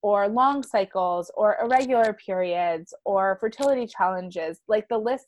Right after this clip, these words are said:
any, any period-related, um, complaint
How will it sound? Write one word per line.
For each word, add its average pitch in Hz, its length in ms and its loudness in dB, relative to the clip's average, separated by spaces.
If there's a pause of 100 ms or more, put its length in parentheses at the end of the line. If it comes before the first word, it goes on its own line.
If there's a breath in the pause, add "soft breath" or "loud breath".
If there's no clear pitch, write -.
any, 294 340 -4 (440 soft breath)
any 311 300 -4 (200)
period-related, 214 1200 0 (1500)
um, 190 420 2 (100)
complaint 202 720 -8